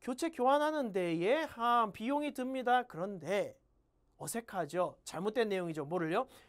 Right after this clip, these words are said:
당신의 아이디 배지? 아이디 배지 더 이상 이제 사용하지 않잖아요. 아예 연관성이 떨어지는 내용입니다. B를 보시면 이 프로젝트는 반드시 승인이 돼야 됩니다. 보드, 이 사진에 의해서 얼핏 보면 말이 되는 것 같아요. 다시요. 얼핏 보면 말이 된다고 오해하는 학생들이 있지만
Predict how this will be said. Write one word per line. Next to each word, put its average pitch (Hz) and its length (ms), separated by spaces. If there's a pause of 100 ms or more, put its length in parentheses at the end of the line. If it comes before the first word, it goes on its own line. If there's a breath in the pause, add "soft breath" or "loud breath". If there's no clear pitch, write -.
(140 loud breath)
당신의 233 600
아이디 170 340
배지? - 480 (600 soft breath)
아이디 277 240
배지 302 260
더 240 120
이상 247 140
이제 196 100
사용하지 240 360
않잖아요. 156 440 (220)
아예 294 300
연관성이 196 440
떨어지는 294 400
내용입니다. 262 540 (240 soft breath)
B를 320 180
보시면 233 440 (180 loud breath)
이 269 120
프로젝트는 262 800 (220 soft breath)
반드시 226 600
승인이 277 420
돼야 254 200
됩니다. 254 420
보드, 247 560
이 226 100
사진에 254 300
의해서 240 440 (200 loud breath)
얼핏 302 200
보면 330 220
말이 269 180
되는 240 220
것 285 80
같아요. 247 560
다시요. 254 340 (220 soft breath)
얼핏 233 260
보면 392 280
말이 302 240
된다고 294 580
오해하는 247 300
학생들이 240 360
있지만 214 480